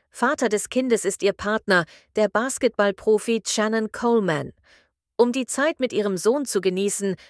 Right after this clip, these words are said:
macht Jessie J eine Karrierepause.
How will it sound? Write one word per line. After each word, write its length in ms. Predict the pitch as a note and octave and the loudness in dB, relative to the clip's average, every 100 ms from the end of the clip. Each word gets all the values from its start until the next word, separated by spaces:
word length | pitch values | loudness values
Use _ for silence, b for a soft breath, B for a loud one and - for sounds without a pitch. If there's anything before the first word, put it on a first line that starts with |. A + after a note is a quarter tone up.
| B | B
macht 300 | A3 A3+ - | -2 -2 0
Jessie 320 | A#3+ B3 C4+ A3 | -2 0 -4 0
J 300 | A#3 A#3 A#3+ | 2 2 0
eine 240 | - G#3+ A3 | -2 -2 -4
Karrierepause. 1080 | - A#3 G#3+ A#3 F#3 D3+ D#3 C#3+ C#3 D3 | -2 -2 2 2 2 0 0 0 0 -2